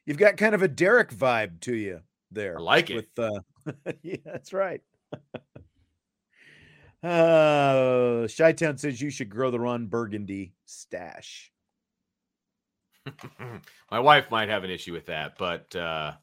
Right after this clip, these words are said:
Speaker 2: I could do it. I could
Speaker 1: Have
Speaker 2: do
Speaker 1: you
Speaker 2: it.
Speaker 1: ever
Speaker 2: It'd take a
Speaker 1: tried,
Speaker 2: while.
Speaker 1: have you ever tried the mustache growth before?
Speaker 2: In college, I grew a mustache. <laughs>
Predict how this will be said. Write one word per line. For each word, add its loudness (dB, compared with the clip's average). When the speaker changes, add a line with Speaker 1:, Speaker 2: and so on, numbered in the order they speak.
Speaker 2:
I -18
could -10
do 0
it. -6
I -20
could -20
Speaker 1:
Have -6
Speaker 2:
do 4
Speaker 1:
you 6
Speaker 2:
it. 6
Speaker 1:
ever 2
Speaker 2:
It'd -2
take 2
a 6
Speaker 1:
tried, 4
Speaker 2:
while. -4
Speaker 1:
have -6
you 2
ever -2
tried 2
the -4
mustache -4
growth -2
before? -6
Speaker 2:
In 0
college, 4
I -6
grew -4
a -2
mustache. -6
<laughs> -20